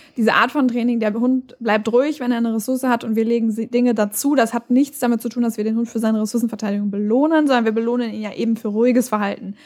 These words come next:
Für, „Ah, okay, ich kann tolerieren, dass du irgendwie daneben stehst, wenn ich eine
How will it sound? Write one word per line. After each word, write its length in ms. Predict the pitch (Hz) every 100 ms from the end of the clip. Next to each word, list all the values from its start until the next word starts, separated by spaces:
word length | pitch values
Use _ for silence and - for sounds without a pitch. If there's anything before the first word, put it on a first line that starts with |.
| _
Für, 320 | _ 240 240 247 - -
„Ah, 200 | 220 190
okay, 260 | 226 269
ich 120 | 226 -
kann 200 | 214 226
tolerieren, 420 | 220 220 240 247
dass 120 | 226
du 80 | 214
irgendwie 220 | 220 226
daneben 380 | 214 208 226 220
stehst, 300 | - 196 -
wenn 100 | 196
ich 140 | 202
eine 220 | 202 196